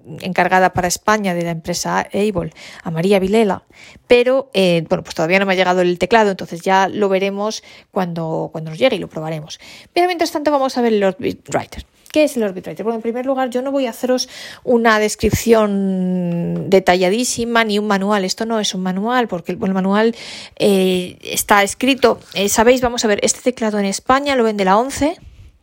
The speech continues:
por noventa y nueve euros para los españoles. Para los, el rest-, para la gente de América Latina, pues, eh, yo creo que lo mejor es que lo compréis directamente a Orbit Research en Estados Unidos, o si,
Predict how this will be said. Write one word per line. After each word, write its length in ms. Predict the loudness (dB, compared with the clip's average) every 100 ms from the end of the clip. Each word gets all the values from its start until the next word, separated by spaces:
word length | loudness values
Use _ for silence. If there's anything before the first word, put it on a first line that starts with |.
| _ _
por 220 | 2 2
noventa 300 | 2 0 0
y 20 |
nueve 240 | -2 2 4
euros 400 | 6 4 2 -6 -14 -14 -16 -18 -6
para 160 | 0 0
los 140 | 0
españoles. 640 | -4 -2 -2 0 2 2 0
Para 480 | -2 2 2 2 -2
los, 540 | 0 0 2 0 0
el 120 | 0
rest-, 260 | 2 0 0
para 260 | 0 0 2
la 360 | 2 2 0
gente 260 | 0 2 4
de 60 |
América 360 | 4 4 4 4
Latina, 500 | 4 2 -2 -4 -6 -16 -18 -18 -20 -2
pues, 340 | 2 2 0 -10 _ 0
eh, 960 | 4 6 6 4 4 2 2 -2 -6 -4
yo 100 | -2
creo 140 | 0 -2
que 80 |
lo 60 | -4
mejor 180 | 0 -2
es 80 | 0
que 80 |
lo 80 | -2
compréis 320 | -2 -2 -2
directamente 480 | -2 -2 0 0 0
a 40 | 0
Orbit 220 | 0 0
Research 500 | 0 2 0 -2 -18 _
en 100 | -10
Estados 320 | -4 -4 -4
Unidos, 400 | -4 0 0 -2 -12 -20 -18
o 180 | 2 4
si, 440 | 4 -2 0 -2